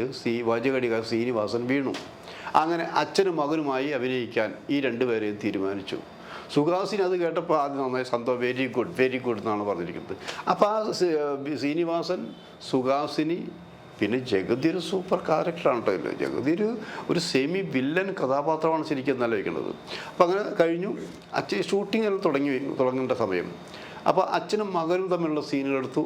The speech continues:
അച്ഛനും മകനും അമ്മയും കുടുംബവുമായുള്ള സീനുകളെല്ലാം എടുത്തു. ഇതൊക്കെ അഭിനയിക്കുമ്പോൾ തൻ്റെ മകൻ്റെ അഭിനയം എങ്ങനെയുണ്ട് എന്ന്, ഏ, അറിയാൻ ശ്രീനിവാസന് പറ്റിയിട്ടില്ല. കാരണം ഒരു, ഒരേ ഒരുമിച്ച്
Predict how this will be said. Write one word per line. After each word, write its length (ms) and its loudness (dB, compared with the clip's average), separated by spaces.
അച്ഛനും 340 2
മകനും 280 0
അമ്മയും 380 0
കുടുംബവുമായുള്ള 680 2
സീനുകളെല്ലാം 440 0
എടുത്തു. 180 -8
ഇതൊക്കെ 340 2
അഭിനയിക്കുമ്പോൾ 520 0
തൻ്റെ 280 2
മകൻ്റെ 440 2
അഭിനയം 480 0
എങ്ങനെയുണ്ട് 680 0
എന്ന്, 200 -2
ഏ, 40 2
അറിയാൻ 400 0
ശ്രീനിവാസന് 460 0
പറ്റിയിട്ടില്ല. 480 0
കാരണം 240 4
ഒരു, 160 0
ഒരേ 140 0
ഒരുമിച്ച് 280 0